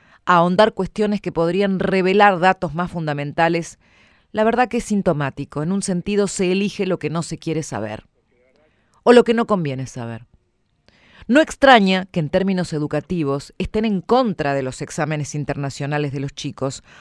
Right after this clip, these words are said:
o de la evaluación docente. No hace mucho tiempo se escondía el número real de pobres en Argentina, o el índice de precios, como admitió la propia Cristina Kirchner en Chaco, al reconocer una inflación casi doblemente mayor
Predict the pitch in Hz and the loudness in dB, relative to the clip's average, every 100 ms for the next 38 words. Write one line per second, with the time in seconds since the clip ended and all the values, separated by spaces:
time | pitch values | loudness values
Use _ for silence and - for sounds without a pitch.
0 | - - 240 233 233 226 220 262 285 233 | -4 6 8 8 8 6 4 0 2 0
1 | - 262 208 - 127 - _ _ _ _ | 2 0 0 -4 -12 -16 _ _ _ _
2 | _ 208 269 - 269 254 262 233 262 214 | _ 4 4 6 2 4 4 4 4 2
3 | 175 175 175 208 - 196 208 262 220 226 | 0 -4 -4 -6 -2 -2 0 2 2 2
4 | 240 214 160 170 208 196 - 208 208 165 | 2 2 4 4 4 4 4 4 4 2
5 | - 107 110 131 135 127 123 127 117 _ | -4 -12 -12 -10 -10 -8 -6 -8 -8 _
6 | - - - 208 233 262 254 - 196 180 | -20 -2 6 6 6 2 0 0 0 2
7 | 214 226 - 185 165 170 170 180 - 233 | 6 4 4 -4 -4 -4 -2 -2 0 2
8 | 208 - - 175 156 147 170 165 160 165 | 2 4 2 2 -2 -8 -6 -6 -6 -8
9 | 139 151 156 - 156 - 151 - - - | -6 -6 -4 0 0 0 -6 -8 -18 -2
10 | 233 240 240 247 247 302 277 214 196 190 | 2 2 2 0 0 -2 0 -2 0 0
11 | 185 220 226 226 196 202 214 190 214 202 | 0 -2 0 -2 2 4 4 2 0 -2
12 | 170 156 165 156 | -2 0 0 0